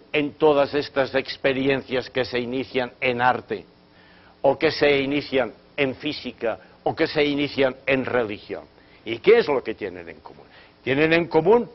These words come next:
primero, que por estar en la época del monoteísmo o universum, por estar en este periodo, tienen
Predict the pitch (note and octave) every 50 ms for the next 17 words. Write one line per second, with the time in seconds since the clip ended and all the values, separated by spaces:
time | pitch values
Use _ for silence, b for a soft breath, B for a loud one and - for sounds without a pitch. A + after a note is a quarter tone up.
0 | _ _ - B2+ C3 C3 C3 D#3 F#3+ G#3 A#3 G#3 D3 - - - _ _ _ _
1 | - - B2+ B2 - C3+ B2 C3 B2 - - F3+ F#3 G3 F3 - - _ - -
2 | C#3 C#3+ C#3 C#3 C#3+ D3 E3+ G3 - - D#3 - E3 - D#3 D3 D3 C#3 C3 C3
3 | D3+ E3 E3+ E3 E3 D#3+ D#3+ E3 D#3+ D#3+ D3+ B2 A#2+ B2 B2+ - - - C3+ B2+
4 | C3+ - - - - C#3+ C#3 B2+ B2+ A#2 G2+ A#2 B2 B2+ A#2+ - - F#3+ A3+ B3+
5 | b b b b b b - A2 A#2 A#2 A2 - - F#3+ F#3+ F3+ E3 C#3+ C3+ A#2+
6 | - - A2+ - - G#2+ G2 A2+ B2+ D3+ F3+ G3+ G#3 - b b b b _ _
7 | - B2+ C#3+ E3 G#3 G#3+ G#3